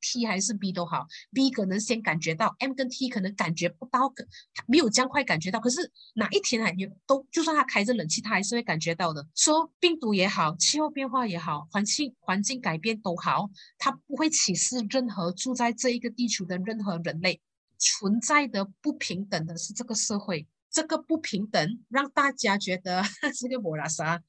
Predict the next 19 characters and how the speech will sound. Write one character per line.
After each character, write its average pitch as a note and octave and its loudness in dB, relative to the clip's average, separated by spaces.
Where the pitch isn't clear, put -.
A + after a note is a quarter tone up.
我 F3+ -4
有 B3 2
钱 F#3 0
啊， G3+ -2
怕 G#3 -4
啥？” C#3 -6
这 D#4 2
个 D4 -2
不 D4+ -2
平 A3 -2
等 G3 -2
才 F3 -2
让 G#3 0
人 F#3+ -2
家 F3+ -2
觉 E3+ -4
得 E3+ -6
可 E3 -10
怕。 D#3+ -8